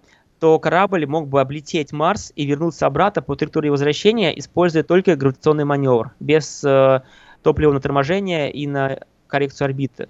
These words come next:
Ну, коррек-, да, орбиты полета. Вот. Но, э, не нашел денег, не нашел спонсоров Деннис Тита дополнительных.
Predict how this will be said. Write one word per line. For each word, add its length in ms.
Ну, 260
коррек-, 260
да, 240
орбиты 380
полета. 440
Вот. 300
Но, 420
э, 180
не 140
нашел 380
денег, 480
не 40
нашел 220
спонсоров 600
Деннис 220
Тита 200
дополнительных. 720